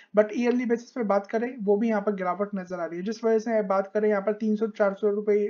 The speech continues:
अ, सॉरी, हाँ, तीन सौ रुपए के आसपास यहाँ पर ये शेयर टूटता हुआ दिखाई दिया। अ, but नेट प्रॉफिट की बात करें, वो भी यहाँ पर थोड़ा बहुत गिरावट है, में नजर आया है, but यहाँ पर एक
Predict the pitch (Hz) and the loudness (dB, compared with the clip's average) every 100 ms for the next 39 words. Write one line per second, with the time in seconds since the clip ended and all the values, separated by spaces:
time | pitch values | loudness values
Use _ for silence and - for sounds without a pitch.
0 | 208 208 180 180 220 196 - - - 202 | -2 -2 -2 0 0 0 -4 -20 -8 0
1 | 208 196 247 247 277 226 233 240 220 247 | 2 2 -2 -2 -4 -4 -2 0 0 -4
2 | 220 220 214 202 208 208 214 214 190 196 | -4 -2 2 2 2 2 0 0 -4 -4
3 | 170 170 175 175 156 151 151 - - - | -4 -6 -10 -10 -10 -8 -12 -14 -12 -4
4 | 196 226 233 226 220 247 240 233 262 233 | 0 0 2 0 2 0 0 -4 0 0
5 | 233 240 247 208 202 226 208 208 220 208 | 0 -2 0 0 0 0 -2 -4 0 2
6 | 202 214 196 196 185 202 202 202 196 208 | 4 2 2 0 2 0 0 -4 -2 -2
7 | 208 190 190 202 190 202 220 - - - | 0 0 0 2 4 4 2 -2 -16 -4
8 | 254 - _ 208 208 214 277 269 | -2 -2 _ -2 0 0 -2 -2